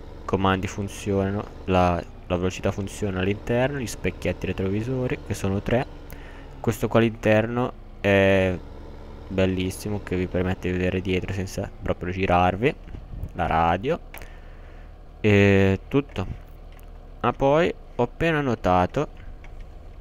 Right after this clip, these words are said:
ecco, guardate, troppo scuro secondo me. Ho appena notato una cosa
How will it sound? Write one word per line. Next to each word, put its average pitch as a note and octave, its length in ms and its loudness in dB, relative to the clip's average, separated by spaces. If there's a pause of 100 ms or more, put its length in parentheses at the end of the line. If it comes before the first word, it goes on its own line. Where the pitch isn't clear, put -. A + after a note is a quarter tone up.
(1500)
ecco, G2 340 0 (140)
guardate, G2 380 4
troppo G2+ 260 -2
scuro G2 440 0
secondo F2+ 400 -4
me. F2 300 -8 (2000)
Ho C3+ 60 -4
appena D3 240 0
notato C3+ 460 4
una C3 160 0
cosa F2+ 420 -2